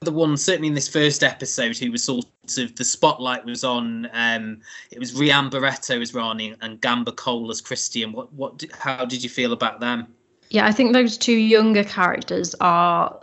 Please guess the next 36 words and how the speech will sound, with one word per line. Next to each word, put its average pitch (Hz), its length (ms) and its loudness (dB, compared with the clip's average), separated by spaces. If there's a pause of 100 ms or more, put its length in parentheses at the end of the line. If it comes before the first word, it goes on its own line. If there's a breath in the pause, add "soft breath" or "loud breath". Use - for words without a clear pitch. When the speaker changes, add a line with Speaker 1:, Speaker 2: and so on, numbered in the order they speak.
(140)
Speaker 2:
the 190 160 2
most 175 560 -2
compelling 175 720 2
from 180 240 -2
what 175 140 2
I've 170 100 -2
seen 165 400 -2
so 170 220 -2
Speaker 1:
Mm. - 60 -4
Speaker 2:
far. 170 440 0
And 170 220 0 (200 loud breath)
yeah, 208 180 4
oddly, 214 420 4
they're 190 200 4
the 185 100 0
least 190 280 -2
comedic 185 600 -2
characters. - 720 -6
So 175 160 -2
maybe 190 300 2
that's 180 340 0
why, 175 420 0
like, 165 300 -4
their 175 160 2
storylines 170 640 -2
have 175 120 -8
got 190 140 -2
a - 20 -8
bit - 160 -4
more 170 160 0
dramatic - 640 -2
heft - 500 -2
to 165 220 -2
them - 160 -6
so - 240 -6
far. - 480 -2